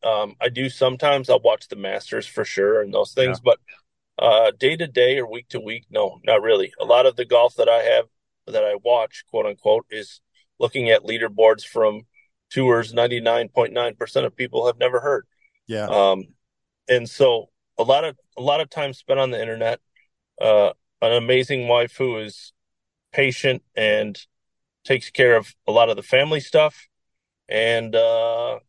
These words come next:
Speaker 1: yeah, that's it. Uh, spend a lot of time on the internet. So again, I'd lo-, I'd love to complain and say I work too hard and
Speaker 2: <laughs>
Speaker 1: it's too hard. But at the end of the day, I sit in an office and look at scores for a, a large portion of the day.
Speaker 2: Right. Well,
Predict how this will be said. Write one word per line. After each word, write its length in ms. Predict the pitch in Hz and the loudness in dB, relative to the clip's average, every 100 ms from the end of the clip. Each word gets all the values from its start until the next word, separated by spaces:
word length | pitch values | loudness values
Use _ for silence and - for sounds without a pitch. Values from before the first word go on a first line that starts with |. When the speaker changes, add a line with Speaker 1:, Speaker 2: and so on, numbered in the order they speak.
| _ _ _ - | _ _ _ -4
Speaker 1:
yeah, 180 | 214 - | -4 0
that's 260 | 110 131 - | 2 2 2
it. 180 | 190 - _ _ - | 0 0 _ _ -12
Uh, 260 | 101 101 - _ _ _ _ _ _ _ _ | -8 -8 -10 _ _ _ _ _ _ _ _
spend 400 | - - 147 165 | -20 -4 -2 2
a 40 | |
lot 180 | 156 156 | 4 2
of 80 | 147 | 2
time 200 | 151 139 | -2 0
on 100 | 123 | 0
the 80 | 117 | -2
internet. 360 | 117 101 90 | -4 -8 -10
So 200 | - 104 | -4 -4
again, 300 | 107 113 98 _ _ - | -2 -2 -4 _ _ -8
I'd 120 | 117 | 0
lo-, 160 | 139 117 | 0 2
I'd 140 | 123 | -2
love 260 | 139 170 175 | 2 0 0
to 80 | 143 | -6
complain 520 | 135 107 - 135 117 | -6 -6 -2 0 0
and 100 | 104 | -6
say 280 | 117 107 104 _ | -2 -2 -2 _
I 80 | 110 | -4
work 240 | 107 110 - | -2 -4 -8
too 160 | 120 | -8
hard 360 | 113 110 107 104 | -2 2 2 -2
and 140 | 98 _ 208 - - - - - | -10 _ -12 -12 -14 -14 -14 -10
Speaker 2:
<laughs> 260 | 120 110 | -10 -8
Speaker 1:
it's 200 | 117 - | -8 -10
too 200 | - 135 | -2 4
hard. 280 | 110 113 104 | 6 6 4
But 180 | - - _ - | 2 0 _ -4
at 100 | 117 | 2
the 80 | 135 | 2
end 100 | 117 | 2
of 60 | |
the 60 | 98 | -8
day, 260 | 92 92 90 | -2 -2 -4
I 20 | |
sit 260 | - 147 | -12 -10
in 100 | 117 | -6
an 60 | 107 | -2
office 340 | 107 - 101 | -2 -2 -10
and 180 | 98 95 _ _ _ _ _ | -10 -12 _ _ _ _ _
look 180 | 113 - | -4 -2
at 120 | 95 | -4
scores 420 | - 104 95 92 | -4 2 2 2
for 160 | - 98 | -2 0
a, 100 | 90 - 101 | 0 -4 -4
a 80 | |
large 360 | 95 95 92 - | 0 2 0 -2
portion 280 | 95 92 92 | -4 -4 -10
of 80 | 87 | -12
the 60 | |
day. 260 | 85 90 - _ _ _ | -8 -10 -10 _ _ _
Speaker 2:
Right. 300 | 104 92 92 _ _ | -10 -10 -10 _ _
Well, 400 | 120 98 98 | -8 -4 -2